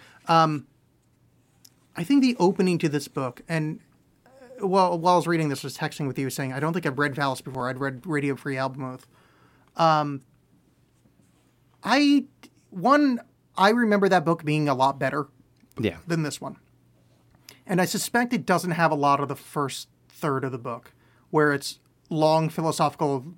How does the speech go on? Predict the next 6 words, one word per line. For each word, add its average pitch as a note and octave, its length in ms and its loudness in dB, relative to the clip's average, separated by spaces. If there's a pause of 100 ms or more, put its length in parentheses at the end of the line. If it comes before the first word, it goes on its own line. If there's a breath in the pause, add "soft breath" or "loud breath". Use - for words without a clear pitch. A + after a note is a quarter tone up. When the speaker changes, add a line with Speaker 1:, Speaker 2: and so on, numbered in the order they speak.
(180)
Speaker 1:
topics D3 680 -4
and C#3 120 -10
conversations C3+ 680 -4
that C#3 200 -4 (300)
lead D3+ 220 0
nowhere C3+ 560 -2